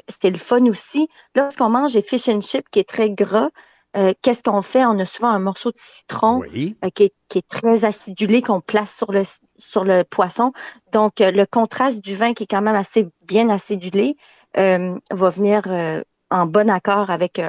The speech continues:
Speaker 1: un fish and chip ou, euh, un poisson tout simplement blanc avec une sauce très légère, euh, aux agrumes, ça marcherait. Et c'est le temps des asperges, donc pourquoi pas se faire un bon risotto aux asperges.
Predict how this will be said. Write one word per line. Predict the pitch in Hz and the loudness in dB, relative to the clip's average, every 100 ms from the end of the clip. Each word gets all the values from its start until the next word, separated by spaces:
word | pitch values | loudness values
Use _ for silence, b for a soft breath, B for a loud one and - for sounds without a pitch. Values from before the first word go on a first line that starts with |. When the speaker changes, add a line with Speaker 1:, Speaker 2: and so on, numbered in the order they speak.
| - | -4
Speaker 1:
un | 175 | -6
fish | 160 - 233 214 | -2 0 0 0
and | 185 | -2
chip | - - 247 - b b b b - | -2 -2 -2 -4 b b b b -2
ou, | 269 302 320 - | 2 4 2 2
euh, | 202 202 196 - | 2 4 4 2
un | 208 | -2
poisson | - 285 277 302 302 | 0 -2 0 -2 -2
tout | - - | -6 -2
simplement | 240 240 233 226 | -2 0 0 0
blanc | 208 214 208 214 | 0 0 0 0
avec | 220 190 - | 0 -2 -2
une | 196 | -6
sauce | - 214 - _ _ | 0 0 0 _ _
très | - 208 | 0 2
légère, | 196 190 175 190 - _ _ _ _ _ | 2 0 0 -4 -6 _ _ _ _ _
euh, | 170 165 165 | -6 -4 -2
aux | - 190 | -2 0
agrumes, | 180 170 - 190 202 | 0 -2 0 0 0
ça | - 165 | -2 -2
marcherait. | 175 170 - 220 262 B B B | -2 -4 0 0 -2 B B B
Et | 262 | 0
c'est | 254 262 | 4 4
le | 233 | 4
temps | 294 | 2
des | 302 285 | 0 2
asperges, | 277 262 - 285 302 254 | 0 -2 0 2 2 0
donc | 220 233 233 | -2 -2 -2
pourquoi | - - 226 | -6 -2 0
pas | 262 | 0
se | - | 0
faire | 254 | 0
un | 220 | 2
bon | 196 233 | 2 0
risotto | 226 214 214 190 226 226 220 | 0 -2 -2 0 -2 -2 -2
aux | 202 165 | -2 0
asperges. | 214 - - 202 220 262 254 | 0 -2 0 2 2 0 -6